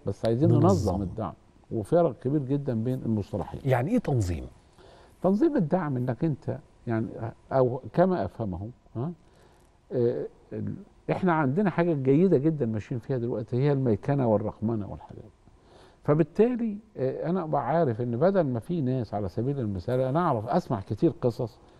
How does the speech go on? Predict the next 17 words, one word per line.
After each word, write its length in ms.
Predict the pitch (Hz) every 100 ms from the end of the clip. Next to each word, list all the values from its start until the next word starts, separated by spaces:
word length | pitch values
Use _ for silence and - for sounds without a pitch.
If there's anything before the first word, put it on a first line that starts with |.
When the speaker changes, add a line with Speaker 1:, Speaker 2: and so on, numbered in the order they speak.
| - - - _ -
Speaker 1:
إنه 100 | 139
في 180 | 208 202
ناس 300 | 180 165 -
في 120 | 131
قرى 320 | - 143 139
وفي 280 | 113 101 -
الريف 300 | 107 135 123
وفي 180 | 135 -
حتت 340 | 269 214 -
كتيرة 200 | - 131
جدًا 380 | 113 127 135 139 - - - - 135
بتاخد 480 | - 214 214 185 143
تكافل 380 | 139 175 175 143
وكرامة 420 | 113 120 139 180
وهي 120 | 220
لا 100 | 269
تستحقه. 520 | 233 170 - 139 -